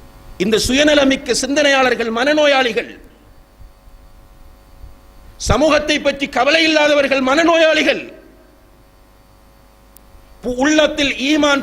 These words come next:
பூரணமாக சென்றடையாதவர்கள், நிச்சயமாக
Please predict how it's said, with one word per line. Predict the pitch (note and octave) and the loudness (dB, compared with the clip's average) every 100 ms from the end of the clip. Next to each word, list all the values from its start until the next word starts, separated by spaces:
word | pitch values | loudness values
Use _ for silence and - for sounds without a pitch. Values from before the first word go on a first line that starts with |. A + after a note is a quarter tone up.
| - | -2
பூரணமாக | D#4 E4+ D#4 D4 B3+ B3 | -2 0 2 0 0 -4
சென்றடையாதவர்கள், | C#4+ D#4 E4 D#4+ D4+ D4 C#4 A#3+ D#3 - - - _ _ _ _ _ _ _ _ _ _ - C4+ | -4 -2 0 2 0 0 0 -2 -6 -14 -20 -20 _ _ _ _ _ _ _ _ _ _ -8 -6
நிச்சயமாக | - D4 C#4 C4+ A#3 | -2 0 2 0 -2